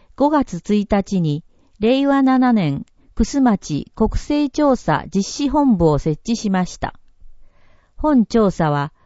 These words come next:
すべての人を対象とする最も基本的で重要な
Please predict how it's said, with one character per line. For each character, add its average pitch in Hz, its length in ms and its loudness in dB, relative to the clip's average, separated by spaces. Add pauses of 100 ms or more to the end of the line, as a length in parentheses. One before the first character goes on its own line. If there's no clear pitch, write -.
(120)
す - 180 -12
べ 294 160 0
て 226 120 2
の 185 120 2
人 180 300 0
を 156 80 0
対 220 260 -2
象 262 240 0
と 240 160 -2
す 233 160 -4
る 220 240 -2 (260)
最 214 380 0
も 247 140 4
基 202 160 0
本 247 240 4
的 226 260 -2
で 202 220 0
重 247 260 0
要 262 260 2
な 233 240 0